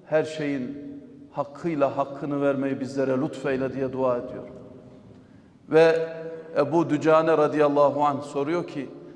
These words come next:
"Ya Resulallah, bu kılıcın hakkı nedir?" Peygamberin kılıcının hakkını vermek kolay mı?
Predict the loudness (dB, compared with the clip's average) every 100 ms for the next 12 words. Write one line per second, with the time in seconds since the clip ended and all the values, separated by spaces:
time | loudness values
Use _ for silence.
0 | 0 4 4 4 4 4 6 2 -2 -6
1 | -4 -2 -2 -2 -2 -4 -4 -2 -2 -4
2 | -6 -16 -16 -18 -20 -20 -4 0 2 2
3 | 2 0 -2 -2 -4 -2 -4 -2 -4 -4
4 | 0 2 2 2 -2 0 4 4 2